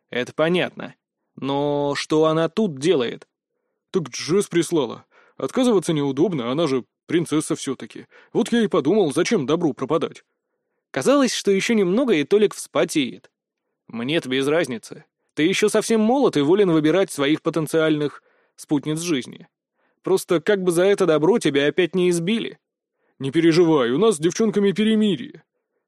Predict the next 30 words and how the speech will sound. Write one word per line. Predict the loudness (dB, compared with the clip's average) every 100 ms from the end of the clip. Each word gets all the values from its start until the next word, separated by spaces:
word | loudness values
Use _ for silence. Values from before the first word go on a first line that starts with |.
| -4
Толик | 0 0 0
показал | -4 -2 -2 -2
большой | -2 -4 -4 -6
палец. | -8 -14 -20 -20 _ _ _ _ -4
"Любое | -2 2 2 2
перемирие | 2 0 2 0 0 0
может | -2 -2 0
резко | -2 0 0
перерасти | 2 2 2 0 0
в | 2
войну, | 2 0 0 0
если | 0 -2 -2
противоположная | -2 -2 0 0 0 0 -2 -4 -6
сторона | -4 -4 -2 -2 -4 -18 _
узнает | -6 -2 0 0 -2
о |
предательской | -2 0 0 -2 -4 -4
подушке | -2 0 -2 -2
у | -2
тебя | -2 -2 -2
на | -2
кровати. | -2 -2 -4 -8 -16 _ -20 _
Ну | -10 -6 -2
да | -2
ладно, | -2 -4 -10 -12
это | -8 -4 -4
уже | -4 -6
не | -6
моё | -4 -4 -6
дело". | -8 -14 -18